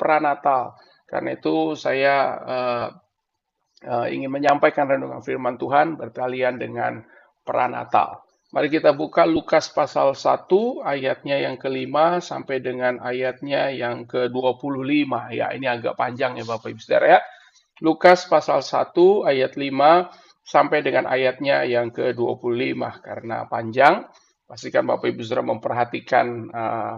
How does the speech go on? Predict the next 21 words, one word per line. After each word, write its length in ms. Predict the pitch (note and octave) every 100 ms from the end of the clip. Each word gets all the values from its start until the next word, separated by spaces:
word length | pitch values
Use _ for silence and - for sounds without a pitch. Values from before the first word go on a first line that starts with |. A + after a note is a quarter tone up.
| A2
ayatnya. 800 | A#2 A#2 A#2+ - B2+ D#3 A#3 - _ _ _
Dan 400 | - A#2+ A2+ A2+
saya 160 | A#2 B2 B2
akan 160 | B2
bacakan 380 | A2+ - A#2+ C3
bagi 240 | A2+ A2 A#2+
kita 240 | G#2+ A#2
sekalian. 560 | - A#2 A#2 A2+ - D3
Lukas 480 | E3+ - F3 -
pasal 320 | D#3+ D3+ C#3+ C#3
satu 560 | - B2 - A3 B3 - _ _ _
ayat 400 | - C#3 C#3+ -
lima 400 | D3 D3 D#3+ E3
sampai 640 | E3 C#3 C3+ - C3+ C3+ A#2+
dua 480 | B2+ C3 B2+ B2+
lima. 540 | B2 C#3 C#3+ C#3 A#2 - _ _ _ _ -
Pada 240 | D#3 D#3
zaman 400 | D#3 G3+ B3 B3
Herodes, 880 | G3+ F#3 E3 D3+ B2+ B2 C3 - - _ -
Raja 480 | D#3 D#3+ C#3 E3
Yudea, 720 | D3 D3 C#3+ E3 C3 A2+ B2+